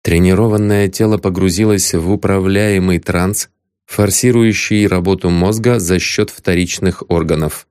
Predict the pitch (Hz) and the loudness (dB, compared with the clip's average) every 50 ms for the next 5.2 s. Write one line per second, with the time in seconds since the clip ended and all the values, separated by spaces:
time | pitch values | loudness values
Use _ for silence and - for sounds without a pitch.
0 | _ _ _ _ _ _ _ _ _ - 80 82 92 95 95 95 95 92 92 98 | _ _ _ _ _ _ _ _ _ -2 0 2 2 2 4 4 2 2 2 2
1 | 110 110 - - - - - 104 104 101 - 104 98 101 98 95 92 92 90 - | 0 0 -2 -8 -14 -6 -4 -2 -2 0 0 0 0 2 2 2 2 0 -2 -2
2 | - 98 95 95 92 - - - - 85 82 - 104 104 98 - - 101 98 95 | -2 -2 0 -2 -2 -4 -6 -4 -4 -4 -2 0 -2 -2 -2 -2 -2 0 0 0
3 | - - 85 78 76 78 85 82 - - - 95 98 - - - 101 85 - 95 | 0 -2 -6 -6 -4 -4 -4 -2 -2 -2 -2 -2 -4 -4 -4 -4 -4 -2 0 -2
4 | 85 85 82 80 82 85 82 80 80 82 80 - _ - 87 80 80 78 73 71 | 0 0 0 0 0 0 0 0 -2 -2 -4 -6 _ -4 -2 -2 0 -2 -2 -4
5 | 69 - - - | -6 -8 -12 -18